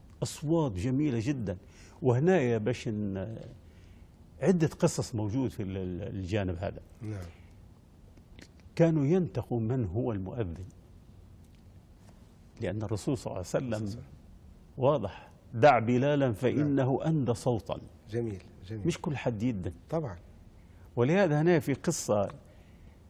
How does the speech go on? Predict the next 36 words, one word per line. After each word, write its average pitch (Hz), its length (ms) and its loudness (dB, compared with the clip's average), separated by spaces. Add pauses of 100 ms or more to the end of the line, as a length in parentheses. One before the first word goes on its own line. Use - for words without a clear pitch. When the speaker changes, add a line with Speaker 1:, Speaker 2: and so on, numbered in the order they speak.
(160)
Speaker 1:
وهذه 120 340 2
حكيناها 117 580 0
لي 113 120 -2
من 104 200 -4
أثق - 280 -8
فيه، 123 280 -2
لا 101 160 0
هو 104 220 0
واحد، 117 240 0
لا 110 80 -2
هو 104 60 -4
اثنين، 127 380 -2
ويخي 117 360 -4
قال 123 100 2
لي 107 140 -2
هذه 117 320 -2
حتى - 300 -6
الوثيقة 107 440 -2
متاعها 110 420 -4
موجودة 104 480 -2
يا 107 120 0
في - 100 -8
السرايا 113 580 0
في - 120 -8
المركز 101 420 -4
الجهاد، 87 500 -6 (1000)
أن 131 140 2
الشيخ 160 500 -2
رحمة 113 600 -6
الله 110 220 -4
عليه، 98 500 -2 (800)
علي 104 200 0
الخضر، 95 400 -2 (420)
Speaker 2:
رحمة - 240 -18
الله 98 180 -8
عليه، 95 260 -10